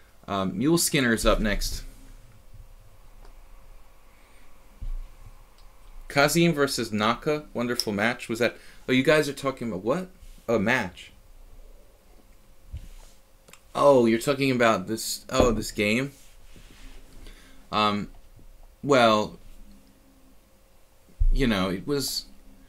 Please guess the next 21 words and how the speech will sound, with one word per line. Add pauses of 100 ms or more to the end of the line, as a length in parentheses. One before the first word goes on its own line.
(580)
it
was
reasonable
for
a
while,
and
then (2000)
once
Nakamura
had
a
knight
on
C
six, (540)
it
looked (760)
pretty
much
over.